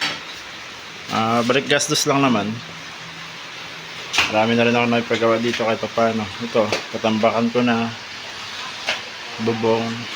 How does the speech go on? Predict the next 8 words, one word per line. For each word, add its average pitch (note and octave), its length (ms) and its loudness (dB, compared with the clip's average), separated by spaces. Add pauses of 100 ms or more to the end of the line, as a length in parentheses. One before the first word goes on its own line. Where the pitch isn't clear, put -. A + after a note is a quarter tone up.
(2500)
Paalam B2+ 560 6
na. D3 240 6 (1500)
Babay A#2+ 320 4
na C3 80 4
sa - 160 0
bahay A#2 320 6
na A#2+ 160 4
ito. A#2 240 0